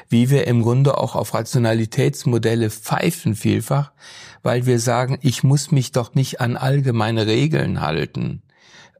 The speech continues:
entsteht die Wahrnehmung tatsächlich,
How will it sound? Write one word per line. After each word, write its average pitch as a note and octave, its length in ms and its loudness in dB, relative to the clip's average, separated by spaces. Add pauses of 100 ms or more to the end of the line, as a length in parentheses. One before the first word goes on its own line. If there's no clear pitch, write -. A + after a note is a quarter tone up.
(220)
entsteht B2 760 0
die A#2 320 0
Wahrnehmung B2 680 0
tatsächlich, A2+ 760 -4